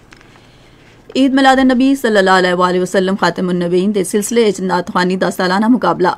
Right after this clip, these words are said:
ਅੱਜ ਨੈਸ਼ਨਲ ਬ੍ਰਾਡਕਾਸਟਿੰਗ ਹਾਊਸ ਵਿੱਚ ਮੁਨੱਕਿਦ ਹੋਏਗਾ। ਨਾਤੀਆ ਮੁਕਾਬਲਾ ਰੇਡੀਓ ਪਾਕਿਸਤਾਨ, ਪੀ ਟੀ ਵੀ ਤੇ ਐਫ ਐਮ ਨਾਈਨਟੀ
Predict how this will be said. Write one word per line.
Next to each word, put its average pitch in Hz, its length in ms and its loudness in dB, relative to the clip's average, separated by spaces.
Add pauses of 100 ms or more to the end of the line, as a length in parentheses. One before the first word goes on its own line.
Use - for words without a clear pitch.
ਅੱਜ 190 120 0
ਨੈਸ਼ਨਲ 208 340 -4
ਬ੍ਰਾਡਕਾਸਟਿੰਗ 180 680 -4
ਹਾਊਸ 185 220 -2
ਵਿੱਚ 170 120 -4
ਮੁਨੱਕਿਦ 175 380 -6
ਹੋਏਗਾ। 156 440 -4 (880)
ਨਾਤੀਆ 208 320 2
ਮੁਕਾਬਲਾ 202 420 2
ਰੇਡੀਓ 185 260 2
ਪਾਕਿਸਤਾਨ, 185 600 -2
ਪੀ 180 220 -2
ਟੀ 180 120 -4
ਵੀ 185 200 -4
ਤੇ 185 100 -2
ਐਫ 165 260 -4
ਐਮ 180 80 -4
ਨਾਈਨਟੀ 180 300 -4